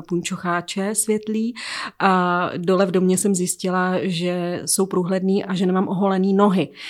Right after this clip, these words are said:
Takže jsem se šla převlíknout a vzala jsem si tmavý punčocháč, aby to nebylo vidět, protože na nic jinýho nebyl čas.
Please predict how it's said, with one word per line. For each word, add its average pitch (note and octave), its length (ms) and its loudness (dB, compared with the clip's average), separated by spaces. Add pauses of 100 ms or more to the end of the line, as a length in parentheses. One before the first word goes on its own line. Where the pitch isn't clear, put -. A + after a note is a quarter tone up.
(160)
Takže F3 240 0
jsem F#3+ 160 2
se G3+ 120 0
šla G#3 180 0
převlíknout F#3 880 -2
a F3+ 200 2
vzala F3 280 -2
jsem F#3 200 2
si F#3 300 2
tmavý F3+ 300 2
punčocháč, F3+ 440 0
aby F3+ 120 0
to F#3 100 -2
nebylo F#3 200 2
vidět, F3 260 0
protože F3+ 280 -2
na F3 80 -2
nic F3 200 -4
jinýho F#3+ 220 0
nebyl F#3+ 240 -2
čas. F#3 320 -2